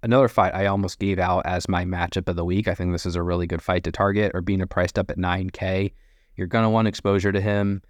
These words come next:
He's, uh, plus, I think, one twenty, one twenty-five, one twenty to win inside the distance. He can wrestle. Um, he's coming off a T K O to the body. Radke's been hurt to the body before. So a win for Urbina most likely comes early,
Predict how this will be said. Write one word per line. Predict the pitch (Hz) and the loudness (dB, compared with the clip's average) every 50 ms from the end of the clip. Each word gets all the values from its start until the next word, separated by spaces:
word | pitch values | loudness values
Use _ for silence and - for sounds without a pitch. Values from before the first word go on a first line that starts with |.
| - _ _ _ _ | -20 _ _ _ _
He's, | - 110 107 104 104 98 95 - - - - - - - - - _ _ - - | -4 -2 0 0 0 0 -2 -4 -6 -8 -10 -10 -12 -14 -16 -20 _ _ -4 -2
uh, | 98 92 92 92 92 90 73 - _ _ | 0 0 2 2 0 0 -2 -4 _ _
plus, | - - - 107 104 104 104 - - - - | -14 -4 2 4 4 4 2 0 -6 -8 -6
I | 95 | -4
think, | 92 101 95 95 | -2 -2 -2 0
one | 98 98 98 90 | 0 0 0 -2
twenty, | - - - 101 117 147 160 160 151 | -2 -2 0 2 2 2 2 2 2
one | 123 98 101 | 2 0 0
twenty-five, | 104 - 104 101 98 - - 107 113 117 120 127 123 - - | -2 -2 -2 -2 -2 0 2 4 4 6 6 4 2 -2 -4
one | - 104 110 107 | -2 0 0 0
twenty | - - 107 104 107 104 | 2 2 2 2 2 2
to | 101 | 2
win | 98 98 101 | 0 0 0
inside | 101 92 - 110 101 92 | 0 0 2 0 0 0
the | 95 | 0
distance. | 92 98 98 - - - 104 101 101 98 - - - - _ _ _ _ - - - - - _ _ _ - _ _ _ _ - - - _ - | -4 -4 -4 -6 -4 -4 -2 0 0 -2 -4 -6 -14 -16 _ _ _ _ -20 -20 -20 -20 -20 _ _ _ -20 _ _ _ _ -20 -20 -20 _ -14
He | 120 - 127 113 | -6 -4 -2 0
can | - 120 107 | 2 2 4
wrestle. | 101 101 98 - - 104 98 98 95 92 87 - - - | 4 4 4 2 2 2 2 4 2 0 -2 -4 -8 -6
Um, | 95 92 90 87 85 85 85 85 85 98 - _ _ _ _ _ - - - _ | -4 -2 -2 -2 -2 -2 -2 -2 -4 -6 -10 _ _ _ _ _ -20 -20 -20 _
he's | - - 98 95 95 95 92 87 | -8 -6 -4 -2 0 0 -2 -2
coming | - - 107 101 98 | 0 0 2 2 2
off | 95 92 - | 0 0 -2
a | 101 | -4
T | - - 110 | -4 -4 -2
K | - - - | 0 0 2
O | 95 95 | 2 0
to | 95 92 | 0 0
the | 90 - | -2 -2
body. | - 82 85 85 82 87 87 82 | -2 0 0 0 0 0 -2 -2
Radke's | 85 87 87 90 - - 95 - | -2 -2 -2 -2 -2 -4 -8 -6
been | - 85 95 | -4 -6 -6
hurt | 92 95 - - | -4 -4 -6 -4
to | - 98 | -4 -4
the | 90 85 | -4 -2
body | 87 82 82 87 85 87 | -2 -2 -2 -2 -4 -4
before. | 80 80 - - 92 85 80 80 | -4 -6 -6 -6 -6 -4 -4 -4
So | - 95 90 - - - _ _ - | -4 -4 -4 -4 -6 -16 _ _ 0
a | 123 | 2
win | 131 147 160 156 | 2 4 2 2
for | - 151 151 131 | 2 2 0 2
Urbina | 113 107 110 113 110 101 | 2 2 2 2 2 2
most | 101 101 101 - - | 2 0 0 0 0
likely | 95 95 - 104 98 | -2 -2 -2 -4 -6
comes | - 110 98 95 90 - | -2 0 0 0 0 -2
early, | 87 90 90 90 92 90 92 90 - | -4 -4 -4 -2 -2 -2 -4 -4 -6